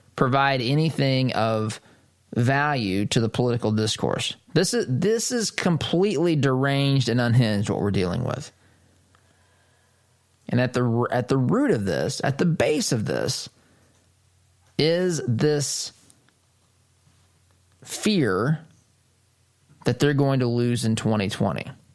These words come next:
And they have a form of P T S D here. They remember what it was like in two thousand sixteen. They remember the uncontrollable crying. They remember the screaming at the universe. They remember the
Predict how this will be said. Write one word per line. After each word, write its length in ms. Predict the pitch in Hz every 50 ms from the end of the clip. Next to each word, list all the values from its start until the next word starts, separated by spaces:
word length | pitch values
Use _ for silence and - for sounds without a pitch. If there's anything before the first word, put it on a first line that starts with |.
| _ _ _ _ _ _ _ _ _ _ _ _ _ _ _ _ _ _ _ _ _ _ _ _
And 160 | - - 101
they 100 | 123 139
have 180 | 165 170 170 151
a 60 | 143
form 320 | 135 - - 143 147 147 147
of 180 | 131 - -
P 220 | - - 147 139 135
T 240 | - - 143 135
S 160 | 120 120 113 -
D 260 | 110 107 120 117 113
here. 260 | 107 104 82 65 62
They 160 | 69 98 104
remember 380 | 117 113 117 123 135 143 147 156
what 180 | 147 143 139
it 80 | 135 120
was 160 | 104 120 117
like 300 | 117 117 117 117 117 -
in 100 | 117 110
two 180 | - - 107 -
thousand 360 | - 110 98 107 104 - 98
sixteen. 560 | - - 104 98 - - - 123 - 98 95
They 100 | 101 107
remember 420 | 110 110 110 113 123 139 147 151 151
the 180 | 135 127 -
uncontrollable 760 | 127 139 143 139 - 131 127 - - 139 123 120 120 117 110
crying. 480 | 101 - - - 120 117 110 101 95 92
They 120 | 101 104
remember 360 | 104 104 110 117 127 143 156 151
the 80 | 135
screaming 520 | 127 - - - 131 131 139 139 135 131 123
at 120 | 120 -
the 80 | - 110
universe. 540 | 107 110 120 123 117 104 101 92 78 -
They 140 | - 107 110
remember 420 | 113 110 117 123 135 151 151 156 143
the 280 | 131 135 131 123 117